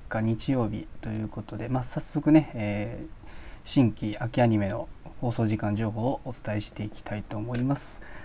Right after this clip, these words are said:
まず一つ目は、えー、アサルトリリー一話。えー、こちら一局での放送予定がありまして、こちら二十五時二十五分からとなっております。で、お次の作品が、えー、アイドリッシュセブン、セカンドビート三話。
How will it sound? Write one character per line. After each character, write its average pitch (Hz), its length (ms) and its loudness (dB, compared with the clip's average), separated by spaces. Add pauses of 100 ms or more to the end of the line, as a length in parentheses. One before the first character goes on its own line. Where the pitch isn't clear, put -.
(140)
ま 196 80 2
ず 180 80 8
一 160 220 6
つ 165 180 4
目 165 160 10
は、 135 260 6
え 117 240 -2
ー、 139 40 0
ア - 20 2
サ 165 240 4
ル 160 100 6
ト 156 140 4
リ 147 160 10
リ 110 200 6
ー - 100 -6
一 113 240 -2
話。 113 100 -2 (280)
え 156 120 2
ー、 - 40 4
こ 185 100 2
ち 190 120 2
ら 190 140 6
一 196 220 4
局 139 260 8
で 107 80 4
の 104 140 2
放 113 180 2
送 107 420 0
予 107 140 4
定 123 220 -6
が 131 100 -2
あ 127 60 0
り 123 80 -2
ま 120 120 2
し - 140 -2
て、 131 220 -2
こ 123 80 -2
ち - 100 -4
ら 127 60 2
二 165 180 8
十 131 280 6
五 117 140 6
時 110 280 0
二 131 140 6
十 107 200 4
五 123 140 6
分 107 160 0
か - 100 -4
ら - 100 -6 (680)
と 143 100 0
な 120 80 4
っ - 40 0
て - 220 -10
お - 80 -8
り - 80 -6
ま 139 160 4
す。 - 360 -4
で、 160 140 -6 (280)
お 170 60 -4
次 170 340 4
の 170 140 8
作 - 360 0
品 147 360 6
が、 156 240 4
え 117 240 2
ー、 - 100 -2
ア 151 80 6
イ 185 140 8
ド 180 100 6
リ 175 80 8
ッ - 20 8
シ - 200 2
ュ - 20 4
セ 147 200 4
ブ 104 100 0
ン、 - 200 -6 (120)
セ - 220 2
カ 160 120 8
ン 160 80 12
ド 156 80 8
ビ 135 200 8
ー - 20 2
ト 110 200 -6
三 156 300 6
話。 - 160 -2